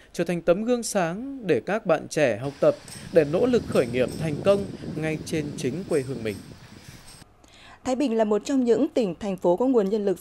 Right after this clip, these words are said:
Speaker 2: dồi dào nhất cả nước nhờ có sự quy hoạch phát triển các khu cụm công nghiệp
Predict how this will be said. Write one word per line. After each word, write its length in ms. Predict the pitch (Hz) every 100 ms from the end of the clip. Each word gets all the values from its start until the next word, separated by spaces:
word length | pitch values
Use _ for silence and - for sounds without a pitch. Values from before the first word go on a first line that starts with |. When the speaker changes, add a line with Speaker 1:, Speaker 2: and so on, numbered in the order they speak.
| -
Speaker 2:
dồi 160 | 185 170
dào 160 | 170 165
nhất 300 | 190 302 -
cả 140 | 196
nước 280 | 160 247 330 - - -
nhờ 220 | 214 202
có 180 | 196 196 -
sự 180 | 233 190 -
quy 140 | 233
hoạch 260 | 202 180 156
phát 160 | 339 -
triển 260 | 220 165
các 220 | - 302
khu 220 | - 247 220
cụm 260 | 226 180
công 200 | 175 220
nghiệp 200 | 202 170